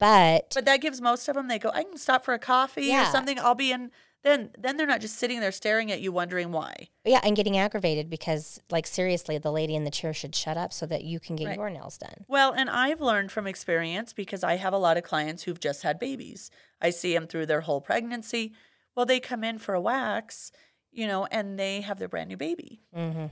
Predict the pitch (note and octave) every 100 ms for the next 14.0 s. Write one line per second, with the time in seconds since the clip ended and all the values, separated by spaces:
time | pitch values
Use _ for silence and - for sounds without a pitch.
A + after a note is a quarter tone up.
0 | - G#3 G3 F#3+ F#3+ F#3 - _ _ _
1 | _ _ _ _ G3 F#3+ - F3 E3 E3+
2 | - F3+ F3 - - - - _ - G#3
3 | F#3+ G3+ E3+ - E3+ E3+ E3+ D3+ D#3 F#3
4 | D#3 D3+ F3+ G#3+ - _ _ D3 D3 C#3+
5 | C#3+ B2+ - - - - - - F3 -
6 | - G3 G#3 G#3 G#3+ E3+ E3+ E3+ F3+ F#3+
7 | F#3+ G#3 G3+ G3+ G3 - A3 A3 F#3 E3
8 | E3 D#3+ D#3+ D#3+ E3 - _ F3 F3 E3
9 | E3+ E3+ E3 D#3+ D#3+ D#3+ - F3+ F#3+ A#3
10 | A#3+ G3+ E3+ D#3+ E3 F3 - G#3 G#3+ G#3
11 | G#3 G3+ - F#3 F#3+ - F#3+ F3+ F#3 F#3+
12 | F3+ F3 - F3+ F#3+ E3+ E3+ D#3 D3+ G#3
13 | G3+ G#3 G#3+ A3 G#3 A3 A3+ E3 E3